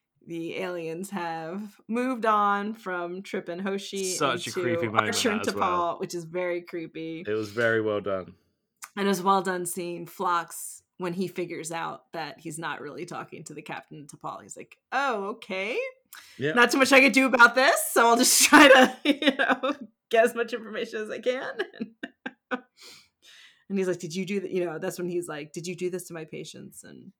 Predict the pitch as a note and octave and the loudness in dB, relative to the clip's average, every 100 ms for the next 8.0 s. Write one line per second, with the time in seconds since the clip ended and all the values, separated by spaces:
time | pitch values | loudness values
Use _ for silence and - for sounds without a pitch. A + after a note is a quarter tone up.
0 | _ _ - - - F#3 - G3+ A3 A3+ | _ _ -20 -20 -20 -20 -10 -6 -4 -4
1 | G3 F3+ E3 C#3 D3 D3 C3+ - C#3+ C3 | -4 -6 -8 -12 -14 -14 -16 -14 -12 -14
2 | B2 - D#3+ - B2+ - - - D#3+ D#3 | -16 -18 -18 -16 -16 -16 -20 -16 -16 -14
3 | - A2+ D3 _ _ E3 C#3 D#3 - - | -16 -16 -20 _ _ -14 -14 -14 -18 -20
4 | _ - D3+ C3 A#2 - E2+ E3 - _ | _ -18 -14 -12 -12 -14 -16 -18 -20 _
5 | _ _ F#3 C#3+ D#4 A#2 F#2 F3 - - | _ _ 0 2 2 -2 -6 -10 -12 -8
6 | F#3+ G#3+ G#3+ G#3 G3 F#3 F#3+ F3+ F3 F3 | 0 4 6 4 -2 -2 -4 -6 -6 -6
7 | E3+ F3 F3 - E3 D#3+ D#3+ D3+ E3 | -6 -8 -12 -12 -12 -12 -12 -14 -16